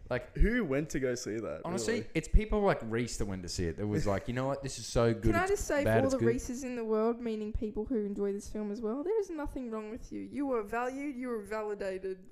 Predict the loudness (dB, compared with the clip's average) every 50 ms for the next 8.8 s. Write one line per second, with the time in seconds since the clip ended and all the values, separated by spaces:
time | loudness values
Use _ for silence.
0 | -8 -4 -2 0 0 0 0 4 6 6 8 8 8 8 8 6 6 6 6 4
1 | 4 4 6 8 10 10 10 10 8 6 6 6 6 6 6 4 4 6 4 4
2 | 4 4 4 2 2 0 -6 -12 -18 -14 -8 -6 -6 -4 -4 -4 -4 -4 -4 -4
3 | -4 -4 -4 -4 -4 -4 -4 -4 -6 -8 -8 -8 -6 -4 -2 0 0 -2 -2 0
4 | 2 4 6 8 8 8 6 6 6 6 8 8 8 8 6 4 4 6 6 6
5 | 6 8 10 10 10 10 8 4 4 6 4 4 4 4 2 2 2 2 2 2
6 | 0 0 -2 -2 -2 0 0 0 0 0 0 0 0 0 0 2 2 2 2 2
7 | 0 0 -2 -4 -2 -2 -2 -2 6 10 10 10 12 10 8 6 6 2 2 2
8 | 0 0 0 0 2 2 2 0 0 -2 -6 -8 -10 -10 -10 -10